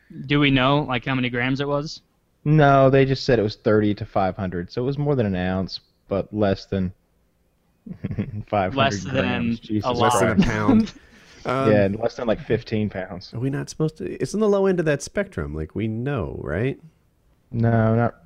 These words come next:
Speaker 2: not for sure. Not for certain, no.
Speaker 3: Okay. We're
Speaker 1: It was probably on the low end of that spectrum. I mean, he's a YouTube guy, so he's probably not dealing on the side. That would be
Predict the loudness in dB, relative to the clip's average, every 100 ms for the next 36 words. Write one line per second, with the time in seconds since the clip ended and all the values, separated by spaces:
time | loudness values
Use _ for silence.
0 | 0 2 2 0 -4 -4 -4 0 0 -2
1 | -4 -4 -2 -6 -6 -10 _ _ _ _
2 | -6 -2 -2 -2 -4 _ _ _ _ _
3 | _ _ _ -2 0 2 0 -4 _ -8
4 | -6 -6 -8 -2 2 4 2 2 2 2
5 | 2 2 -2 -2 -4 -2 0 2 2 2
6 | 2 0 0 0 0 0 0 0 0 -2
7 | -2 -2 -2 -2 0 2 0 -2 -2 0
8 | 2 0 -2 -4 _ -4 -2 -2 -2 -2
9 | 0 -2 -2 -2 -4 -4 -4